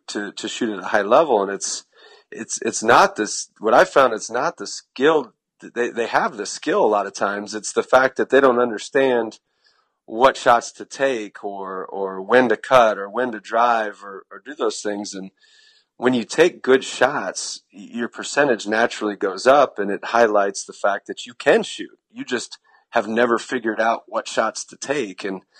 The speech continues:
um, so that's why I say, I guess, you know, for me, skill development isn't, isn't huge. Fundamental development is, is enormous, being fundamentally sound, uh, offensively, but, but just the skill piece,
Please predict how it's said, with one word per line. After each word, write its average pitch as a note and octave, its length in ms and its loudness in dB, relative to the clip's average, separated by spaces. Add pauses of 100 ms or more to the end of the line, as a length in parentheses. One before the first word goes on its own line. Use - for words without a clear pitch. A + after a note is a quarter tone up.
(320)
um, G2 340 -8 (200)
so B2+ 120 4
that's D3+ 240 6
why A#2+ 200 6
I A2 60 0
say, A2 360 -4
I G#2+ 100 -6
guess, G#2 320 -8 (460)
you G#2+ 80 -12
know, G2+ 100 -10
for G2 180 -16
me, A2+ 240 -6
skill A2 260 -6
development G#2 540 -2
isn't, G2+ 300 -6 (340)
isn't G#2 240 -4
huge. B2+ 380 2
Fundamental C#3 600 6
development G#2+ 680 0
is, - 400 -12
is G2+ 160 -10
enormous, G2+ 600 0
being G#2+ 200 -10
fundamentally G#2 600 -8
sound, G2+ 500 -4 (540)
uh, G2 140 -12
offensively, F#2+ 720 -4
but, F#2+ 220 -10 (140)
but - 180 -8
just G2+ 240 -8
the F#2 100 -4
skill C#3 340 2
piece, - 480 -8